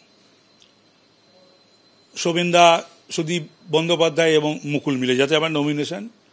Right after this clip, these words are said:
না দেওয়া হয়। তারপরে বরানগরে যখন দিল, তখন এরা আলোচনা করতো, "ওটা সিপিএম এর গড়,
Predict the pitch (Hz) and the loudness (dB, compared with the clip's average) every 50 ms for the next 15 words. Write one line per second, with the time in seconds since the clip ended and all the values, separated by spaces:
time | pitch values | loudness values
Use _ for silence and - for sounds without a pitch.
0 | _ _ _ _ _ - 135 139 135 135 120 117 113 107 104 - - - _ _ | _ _ _ _ _ -4 0 0 0 2 0 -2 -4 -6 -8 -16 -20 -20 _ _
1 | _ _ _ _ _ _ _ - - - - - 180 190 196 214 208 175 180 180 | _ _ _ _ _ _ _ -20 -20 -8 0 2 4 6 8 6 8 10 10 8
2 | 185 190 185 185 185 196 196 190 185 185 170 196 185 180 185 185 180 170 156 175 | 8 8 6 6 6 6 6 6 6 6 4 4 2 2 2 2 4 2 2 4
3 | 175 170 165 156 151 156 151 151 190 175 151 123 131 120 - - - 110 104 - | 6 8 8 8 8 6 4 0 0 -2 -2 -2 -4 -6 -8 -10 -18 -20 -20 -20
4 | _ _ _ _ - 151 175 - - 175 170 165 190 196 190 196 190 160 139 156 | _ _ _ _ -4 -2 -2 -2 -2 -4 -2 0 2 2 2 2 0 4 6 8
5 | 160 160 143 120 107 | 8 8 8 6 2